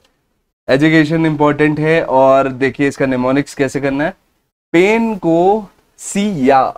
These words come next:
बोल देना। सिया मतलब क्या होता है? जाओ भाई। तो जो पेन को सिया बोल दे, है ना, पेन को भगा दे या सिया बोल दे, उसको बोलते हैं क्या? पेनिशिया। इसका थोड़ा सा फनी है,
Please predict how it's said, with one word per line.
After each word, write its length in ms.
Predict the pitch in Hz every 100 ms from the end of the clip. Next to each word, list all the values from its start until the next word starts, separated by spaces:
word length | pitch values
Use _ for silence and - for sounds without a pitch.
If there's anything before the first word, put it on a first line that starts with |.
| _ 107
बोल 240 | 110 101
देना। 200 | 95 95
सिया 360 | - 156 160 156
मतलब 280 | 147 147
क्या 120 | 147 143
होता 200 | 131 143
है? 60 |
जाओ 260 | 123 120 107
भाई। 180 | 98 90 _ _ _ -
तो 360 | 160 202 185 -
जो 380 | 117 135 185 202 _
पेन 380 | 143 160 220 214
को 340 | 156 143 175 190
सिया 560 | - - 165 180 208
बोल 300 | 160 135 117
दे, 120 | 120 156 175 _ -
है 60 | 151
ना, 240 | 143 107 -
पेन 220 | 147 175
को 140 | 180
भगा 360 | 139 123 123 160
दे 280 | 135 147 170 _ _ 127
या 80 | 127
सिया 340 | - 151 165
बोल 260 | 135 120 113
दे, 180 | 165 - _ _ _ -
उसको 440 | 151 - - 202
बोलते 480 | 175 143 120 127 123
हैं 140 | 113
क्या? 200 | 98 139
पेनिशिया। 540 | 175 120 107 101 107 101
इसका 240 | 98 123
थोड़ा 220 | 123 120
सा 160 | 127 123
फनी 380 | 117 117 120 135
है, 420 | 135 175 -